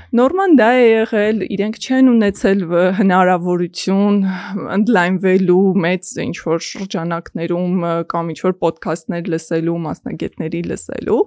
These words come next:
ը, և օրինակները այդ ժամանակաշրջանի այլ են եղել, այսինքն այդ ժամանակաշրջանում, ը, գրագիտության օրինակը դա եղել են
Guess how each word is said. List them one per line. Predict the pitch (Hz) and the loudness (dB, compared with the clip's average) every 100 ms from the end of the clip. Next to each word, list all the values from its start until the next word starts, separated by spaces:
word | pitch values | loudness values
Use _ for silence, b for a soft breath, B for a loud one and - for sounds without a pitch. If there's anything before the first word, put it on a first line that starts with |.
| B B B B | B B B B
ը, | - 180 180 180 175 180 175 - - - - | 0 4 4 4 2 2 0 -4 -10 -10 -2
և | 196 190 | 0 2
օրինակները | 190 208 202 190 196 196 202 175 | 2 2 2 0 0 2 2 2
այդ | 156 | 0
ժամանակաշրջանի | - - - - - - - 196 - 160 190 | -4 -6 -6 -8 -10 -12 -10 -10 -8 -6 -4
այլ | 185 160 | -2 -2
են | 147 - | -4 -8
եղել, | - - - | -10 -8 -8
այսինքն | - - - 165 | -10 -12 -8 -6
այդ | 170 | -6
ժամանակաշրջանում, | 170 160 151 147 - - - 175 196 165 165 202 269 370 285 | -6 -6 -6 -8 -10 -12 -4 -4 -2 -4 -2 0 2 4 4
ը, | 185 180 170 - - - - - - - - _ _ | 4 0 -2 -6 -12 -20 -20 -20 -20 -20 -20 _ _
գրագիտության | 254 254 180 180 - 180 - 196 180 | 0 2 2 -2 -6 -6 -2 -2 -2
օրինակը | 165 170 170 202 196 | -4 -8 -6 -6 -6
դա | 165 165 180 - B B B - - | -4 0 0 -2 B B B -6 -4
եղել | 175 180 180 190 | 0 0 2 2
են | 190 190 | 2 0